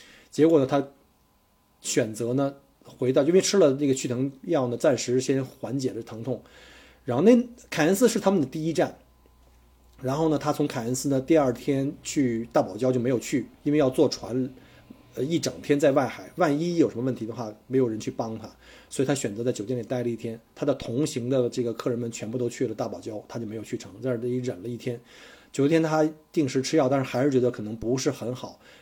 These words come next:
跟国内的医院或朋友亲友们商量过之后呢，就在大堡礁第二天，他们从凯恩斯起，飞往黄金海，呃，飞往这布里斯班。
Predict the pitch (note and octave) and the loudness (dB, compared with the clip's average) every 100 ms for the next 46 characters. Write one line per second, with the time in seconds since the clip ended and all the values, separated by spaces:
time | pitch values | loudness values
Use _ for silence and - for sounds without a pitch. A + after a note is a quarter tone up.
0 | - D3+ C#3+ C3+ A#2+ D3+ C3+ A#2+ C#3 D3 | -2 0 2 2 2 2 2 0 2 2
1 | C3 - A#2 - A2+ C3 A2+ - C3+ B2 | 2 0 -6 -6 -2 -2 -2 -2 -2 -2
2 | F#2+ G#2 A2+ - C#3 C3 A#2+ C3+ B2+ C3+ | -4 -10 -6 -2 -2 0 -2 -4 -2 -2
3 | A#2 G#2+ _ - - - - C3+ C3 B2 | -4 -10 _ -20 -20 -20 -8 -2 2 0
4 | A2+ - _ _ _ _ _ - C3+ A#2+ | -2 -10 _ _ _ _ _ -4 -2 2
5 | B2+ C3+ F3+ A2 - A2 G#2 B2+ A#2 A2 | 2 6 4 4 -4 -10 -6 -6 -6 -6
6 | A#2 B2+ - _ _ - G#2 A#2 B2+ C#3 | -8 -8 -12 _ _ -14 -10 -6 -4 -4
7 | C3 - - _ - D3+ B2+ G#2+ G2+ - | -4 -6 -8 _ 2 4 4 -2 -10 -6
8 | A#2+ C#3+ D3+ D3 - B2+ B2 - - F#3+ | -2 0 0 -2 -10 -6 -6 -8 4 6
9 | E3+ A2 B2 C3 D3 A2 - D#3 D3 | 8 6 0 0 0 -2 -2 -2 0